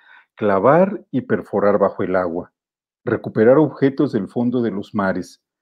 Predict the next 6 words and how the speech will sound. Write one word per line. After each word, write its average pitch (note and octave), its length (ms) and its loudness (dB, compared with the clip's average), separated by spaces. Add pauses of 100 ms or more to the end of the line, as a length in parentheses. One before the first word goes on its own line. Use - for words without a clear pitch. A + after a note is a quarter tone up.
(500)
permanecer C3+ 800 4
medio F#3 400 2
día D#3 360 -2
en D#3 100 -2
lo B2+ 120 0
profundo D#3+ 840 -4